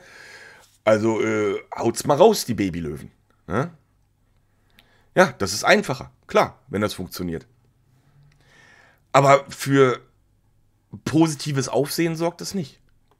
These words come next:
Ja, wir lesen mal weiter. Also ich kann nicht weiter bei den letzten zwei Jahren. Hotels sind teuer und pro Monat kann mich das zwischen zwei und sechstausend Euro kosten.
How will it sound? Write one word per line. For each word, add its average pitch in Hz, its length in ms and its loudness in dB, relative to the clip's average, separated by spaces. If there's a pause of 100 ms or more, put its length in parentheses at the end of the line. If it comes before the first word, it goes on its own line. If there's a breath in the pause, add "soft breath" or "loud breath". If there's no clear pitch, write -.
(540)
Ja, 151 100 2
wir 143 80 -2
lesen 110 220 -4
mal 90 80 -6
weiter. 76 240 -14 (120)
Also 135 180 0
ich 123 80 -4
kann 135 80 -4
nicht 123 100 -2
weiter 107 140 -2
bei 107 60 -2
den 101 80 -4
letzten 101 200 -10
zwei 95 120 -6
Jahren. 131 300 -2
Hotels 196 400 0
sind 170 160 -6
teuer 113 300 0
und 131 160 -10
pro 170 100 -10
Monat 175 340 0
kann 156 180 -2
mich 151 120 -8
das 143 220 -10
zwischen 139 280 -10
zwei 165 440 0
und 147 180 -6
sechstausend 127 680 -6
Euro 87 280 -8
kosten. - 480 -18